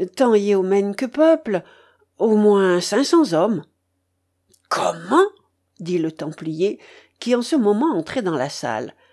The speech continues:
Les guêpes se réunissent-elles ici en essaim si nombreux ? Il est temps d'étouffer cette engeance malfaisante. » Puis, prenant Front-de-Bœuf à part, il lui demanda : «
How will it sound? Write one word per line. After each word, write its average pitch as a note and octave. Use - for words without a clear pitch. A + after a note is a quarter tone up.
Les A3
guêpes E4
se -
réunissent-elles A#3
ici G#3+
en G#3
essaim G#3
si A3
nombreux ? F#3+
Il D4+
est D4
temps D#4
d'étouffer B3+
cette A3
engeance G3+
malfaisante. » D3+
Puis, E4
prenant B3+
Front-de-Bœuf G3
à D3+
part, C#4
il F3+
lui F3
demanda : « C#3+